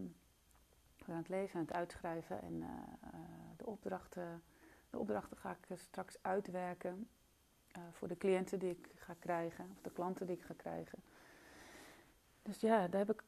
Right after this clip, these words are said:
ook ontzettend veel zin in. Ik zat lekker op de bank, het, weet je, het regende buiten. Ik zat lekker, ik had me lekker warm aangekleed. Ik zat lekker met, eh, mijn computertje op schoot en, ehm, dingen te, te lezen en te werken en te studeren. En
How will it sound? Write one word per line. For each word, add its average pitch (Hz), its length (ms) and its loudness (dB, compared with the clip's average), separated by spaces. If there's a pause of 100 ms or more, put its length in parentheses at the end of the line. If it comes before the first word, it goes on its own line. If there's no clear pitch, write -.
ook 214 240 2
ontzettend 208 500 2
veel 190 180 2
zin 240 240 8
in. 247 140 8
Ik 214 100 0
zat 196 120 0
lekker 185 240 2
op 175 100 -4
de 202 140 2
bank, 247 280 6
het, - 160 0
weet 208 220 -2
je, 233 60 2
het 214 120 -2
regende 208 400 4
buiten. 196 420 2
Ik 202 100 0
zat 196 140 -4
lekker, 190 340 0
ik 190 100 -4
had 190 180 -2
me 190 80 0
lekker 185 280 0
warm 185 200 0
aangekleed. 208 540 -2
Ik 190 80 -8
zat 202 140 0
lekker 202 260 2
met, 185 320 -2 (360)
eh, 190 200 -4
mijn 185 200 -4 (180)
computertje 233 540 2
op 202 80 0
schoot 185 500 6
en, 180 460 -4
ehm, 185 320 -6
dingen 202 480 2
te, 185 400 2
te 196 100 2
lezen 196 380 4
en 185 60 0
te 185 120 -4
werken 180 360 -2
en 170 60 -6
te - 80 -12
studeren. 190 680 2
En 180 240 -4